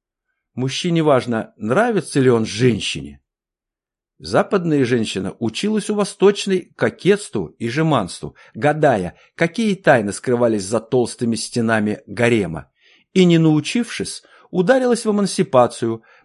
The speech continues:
потому что обольщать и манипулировать мужским умом гораздо сложнее, чем просто оградиться от этой половины человечества. А Индия? Да что Восток? А потом,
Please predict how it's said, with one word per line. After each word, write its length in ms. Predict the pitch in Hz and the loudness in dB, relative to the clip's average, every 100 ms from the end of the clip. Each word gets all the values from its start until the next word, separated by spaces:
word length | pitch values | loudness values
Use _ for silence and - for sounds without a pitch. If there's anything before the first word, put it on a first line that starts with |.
| - | -6
потому 340 | 113 135 127 | 0 2 2
что 180 | - 123 | 0 -2
обольщать 800 | 110 110 123 117 - 120 87 - - | 0 0 0 0 0 0 0 -8 -4
и 100 | 123 | 0
манипулировать 840 | 127 127 127 143 131 107 101 - | 0 0 0 2 2 2 -2 -4
мужским 420 | 117 - - 117 | -8 -6 -4 -2
умом 440 | 117 127 226 294 - _ | 0 2 2 0 -8 _
гораздо 640 | 104 107 95 92 120 185 247 | -2 0 2 2 0 0 -8
сложнее, 640 | - 190 156 160 131 87 - - _ | -4 -4 -2 0 0 -2 -8 -20 _
чем 240 | - 127 | -2 -2
просто 400 | - 143 117 127 | 2 2 2 -2
оградиться 760 | - 117 113 113 120 196 - 107 | -2 0 2 2 0 -4 -2 0
от 120 | 120 | 0
этой 180 | 113 113 | 0 -2
половины 440 | 113 110 117 120 | 0 0 0 -2
человечества. 800 | - 120 113 90 - - 71 71 _ _ _ _ _ _ _ - | -2 0 0 -2 -8 -12 -14 -14 _ _ _ _ _ _ _ 0
А 140 | 208 | 2
Индия? 540 | 175 160 147 160 151 - _ _ _ _ _ | 4 0 -2 -4 -4 -8 _ _ _ _ _
Да 180 | 101 160 | -2 0
что 240 | - 302 | 0 -2
Восток? 580 | 285 277 - 143 - - _ _ _ _ _ _ _ _ _ _ _ _ _ _ _ | -2 -2 2 2 2 -8 _ _ _ _ _ _ _ _ _ _ _ _ _ _ _
А 140 | - 92 | -12 -2
потом, 480 | 127 - 85 - | 0 2 2 -2